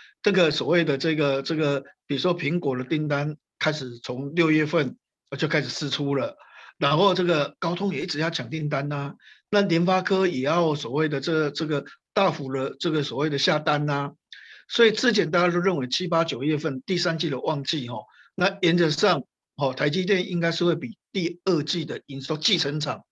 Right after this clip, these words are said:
十六个 percent。那但是吼，这个摩根士丹利它预估的话，原则上是九个 percent，吼，那大概就差七个 percent。那从这一两个月，四月跟五月的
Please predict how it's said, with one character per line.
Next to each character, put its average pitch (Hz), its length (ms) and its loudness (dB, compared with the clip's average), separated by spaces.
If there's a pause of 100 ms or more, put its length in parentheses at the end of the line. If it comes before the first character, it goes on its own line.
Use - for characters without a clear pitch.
(180)
十 - 220 -4
六 170 260 2
个 - 120 -8
percent。 131 320 -2 (760)
那 214 160 4
但 208 200 2
是 208 160 4
吼， - 280 -4 (460)
这 214 140 6
个 160 200 2
摩 180 180 4
根 - 20 2
士 185 160 0
丹 175 60 4
利 160 100 0
它 160 280 -2
预 180 140 -2
估 165 220 -2
的 139 80 -2
话， 147 380 -2
原 143 180 -2
则 143 160 -4
上 143 240 -2
是 151 120 -10
九 - 420 -10
个 - 100 -18
percent， - 440 -6 (1120)
吼， 123 220 -8 (280)
那 185 120 2
大 185 160 2
概 180 100 4
就 180 120 0
差 165 220 2
七 151 220 -2
个 143 120 -6
percent。 143 400 -2 (580)
那 247 140 2
从 175 360 0
这 214 160 4
一 202 200 0
两 143 240 0
个 123 80 -8
月， 156 160 0
四 170 260 -2
月 170 160 2
跟 165 160 -2
五 123 200 -10
月 156 160 0
的 131 220 -6